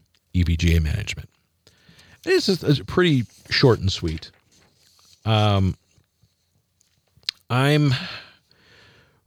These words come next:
where do we go forward from this? Well, I honestly believe that going team red on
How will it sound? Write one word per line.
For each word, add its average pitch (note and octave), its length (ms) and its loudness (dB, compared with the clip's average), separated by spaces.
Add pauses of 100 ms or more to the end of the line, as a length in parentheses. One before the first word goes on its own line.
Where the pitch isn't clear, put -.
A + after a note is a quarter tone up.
(500)
where F3+ 140 4
do A#3+ 60 2
we A3+ 80 2
go D#3+ 160 2
forward A2+ 320 0
from F2 160 -4
this? - 240 -8
Well, C3+ 340 2 (2000)
I B2+ 160 0
honestly D#3+ 440 0
believe B2+ 380 2
that G2 240 0 (1400)
going C#3+ 400 2
team B2+ 340 0
red A2+ 480 2
on G#2 420 2